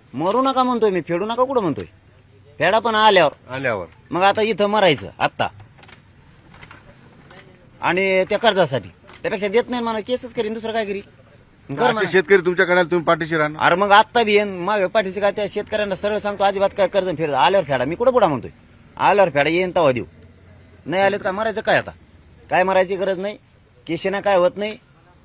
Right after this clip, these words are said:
Speaker 1: आणि करू दे केली तर काय. मान्य न्यायालयात जायचं, न्यायालयात सांगायचं, "बाबा आमजवळ काही नाही,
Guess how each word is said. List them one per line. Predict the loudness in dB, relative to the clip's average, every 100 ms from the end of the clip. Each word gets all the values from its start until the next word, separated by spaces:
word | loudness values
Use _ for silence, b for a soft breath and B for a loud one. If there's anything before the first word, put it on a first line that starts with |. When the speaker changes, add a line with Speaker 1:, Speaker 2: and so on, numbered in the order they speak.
| _ -16
Speaker 1:
आणि | -4
करू | 0 0
दे | 0
केली | -2 -4
तर | -4
काय. | -8 -6
मान्य | -6 -4
न्यायालयात | -4 0 2 2
जायचं, | 2 2 -2 -8 -12 -18
न्यायालयात | -8 -2 0 0
सांगायचं, | -2 -2 0
"बाबा | 0
आमजवळ | 0 -2 -4
काही | -2
नाही, | -2